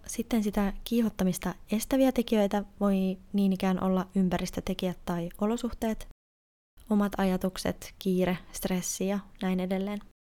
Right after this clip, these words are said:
Estäväksi tekijäksi voi muodostua myös tosi helposti sellainen kielteinen kehä, jolloin joskus tai jossain tilanteessa kiihottuminen ei ole onnistunut toivotulla tavalla ja seuraavalla kerralla jännittää ja stressaa, että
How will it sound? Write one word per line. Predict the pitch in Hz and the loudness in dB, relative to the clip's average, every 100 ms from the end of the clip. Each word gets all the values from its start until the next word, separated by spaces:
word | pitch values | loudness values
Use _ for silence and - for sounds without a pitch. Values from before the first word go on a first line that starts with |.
| _ _ _ - - | _ _ _ -10 -2
Estäväksi | 214 - 196 185 | -2 0 0 0
tekijäksi | - 196 190 185 - | 0 0 2 0 0
voi | 185 | 2
muodostua | 185 185 180 180 190 185 | 4 2 0 -2 0 2
myös | 180 180 180 - - | 2 0 -2 -6 -4
tosi | 196 185 180 | -2 0 0
helposti | 175 180 - 185 | 0 -2 -4 -8
sellainen | - 185 180 185 180 | -4 -2 0 0 -2
kielteinen | 190 208 185 185 175 180 | -2 0 0 0 0 -2
kehä, | 208 226 247 - _ _ _ - | -2 -2 -4 -6 _ _ _ -4
jolloin | 202 190 190 185 | 2 4 6 4
joskus | 196 202 254 - | 2 0 -4 -2
tai | 226 220 208 | 0 0 0
jossain | 202 190 - 185 | -2 -4 0 2
tilanteessa | 185 180 170 175 190 | 2 2 0 -4 -4
kiihottuminen | - 185 175 - 175 170 165 175 - | -2 0 0 -2 -2 -2 -2 -4 -2
ei | 196 | 0
ole | 269 | 0
onnistunut | 208 190 180 - 180 - | 0 0 0 -2 -4 0
toivotulla | 185 180 175 175 175 | 0 0 -2 -2 -2
tavalla | 175 170 170 | -2 0 0
ja | 170 170 - - - | -2 -4 -8 -14 -2
seuraavalla | 247 269 220 | 0 2 2
kerralla | 208 190 180 | 2 0 2
jännittää | 180 175 175 - 170 | 2 0 0 -2 -2
ja | 175 | -4
stressaa, | - 185 165 - 165 | -4 -4 -4 -2 -2
että | 165 - 170 | -4 -6 -8